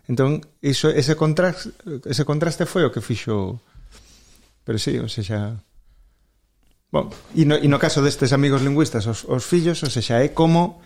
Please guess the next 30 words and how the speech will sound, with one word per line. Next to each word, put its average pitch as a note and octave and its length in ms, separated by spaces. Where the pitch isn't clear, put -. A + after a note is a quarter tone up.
eh, A#2 480
quer A#2+ 160
ser, A2 160
quen C#3 240
ten E3+ 160
o D#3 80
poder F#3 480
marca D3+ 400
a D3+ 40
tendencia F3 680
e C#3+ 120
ninguén D3+ 480
quer D#3 240
ser D3+ 160
diferente D3 480
a C#3 80
unha C3+ 120
determinada A#2 440
altura. A2 280
Entón, C3+ 440
se A#2+ 160
pronuncias, C3 800
eh, A#2 320
carro A#2+ 320
a B2 80
lisboeta C3 560
na B2 80
Galiza, E3+ 480
é B2 160
mau, E3 400